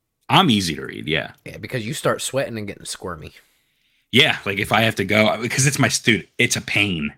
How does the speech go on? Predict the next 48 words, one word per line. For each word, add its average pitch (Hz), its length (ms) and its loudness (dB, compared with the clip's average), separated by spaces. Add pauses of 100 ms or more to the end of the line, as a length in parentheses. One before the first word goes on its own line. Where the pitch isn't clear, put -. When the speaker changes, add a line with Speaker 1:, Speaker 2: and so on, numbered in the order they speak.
(100)
Speaker 1:
in 95 80 -4
my 85 100 0
Speaker 2:
I, 80 40 2
<laughs> - 0 -
Speaker 1:
stomach. 87 640 -2
It's - 340 2
Speaker 2:
I - 40 0
Speaker 1:
a - 20 -6
Speaker 2:
know. 110 180 -6
Speaker 1:
pain. 110 140 0
Speaker 2:
You've 160 200 2
explained 156 560 0
to 120 60 -8
me, 98 160 -6
like, 98 220 -4
you're 98 160 -4
fucking, 101 520 -6 (800)
like, 104 200 -8
you 104 60 -10
need 110 140 -4
an 107 100 -6
operation 101 640 -2 (260)
when 90 160 -16
it 85 40 -12
happens. 85 340 -16 (140)
Speaker 1:
I, 92 120 0
I - 20 4
need 131 200 6
something, 92 480 2
and 98 120 0
I 107 60 6
don't 143 160 6
wanna 120 240 6
talk - 220 2
about 92 160 2
shit 92 180 4
again, 82 240 4
'cause 90 140 -2
this 87 140 -2
is 87 120 -2
not 107 220 4
gonna 98 140 2
be 87 100 10
the 85 80 6
shitcast 82 480 8
<laughs> 508 60 8
episode 87 400 0
two. 85 280 0